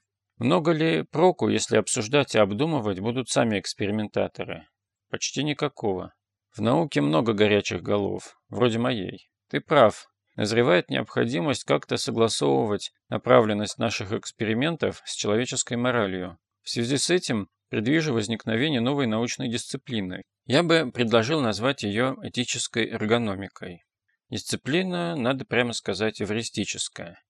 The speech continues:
Я слушал Керема со все возрастающим удивлением. Он совершенно очевидно подсказывал мне путь к практической реализации того, что стихийно зрело в моей голове. В замкнутый круг лабораторных исследований подключаются звенья этергономики.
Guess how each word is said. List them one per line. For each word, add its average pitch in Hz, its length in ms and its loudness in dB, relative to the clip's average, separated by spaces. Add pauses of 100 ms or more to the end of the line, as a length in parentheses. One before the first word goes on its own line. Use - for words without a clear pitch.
Я 143 140 2
слушал 127 400 0
Керема 147 560 2
со 110 140 -4
все 135 160 -2
возрастающим 113 800 0
удивлением. 101 720 -4 (160)
Он 120 120 -2
совершенно 143 600 0
очевидно 135 520 0
подсказывал 120 720 0
мне 110 180 -2
путь 147 280 -4
к - 260 -20
практической 127 680 2
реализации 107 680 0
того, 113 500 -2
что - 220 -4
стихийно 151 480 0
зрело 107 340 2
в 101 60 -6
моей 101 280 -2
голове. 98 520 -4 (120)
В 107 100 -4
замкнутый 123 640 0
круг 131 300 -4
лабораторных 113 680 0
исследований 120 840 -2
подключаются 117 680 -2
звенья 113 680 0
этергономики. 104 1120 0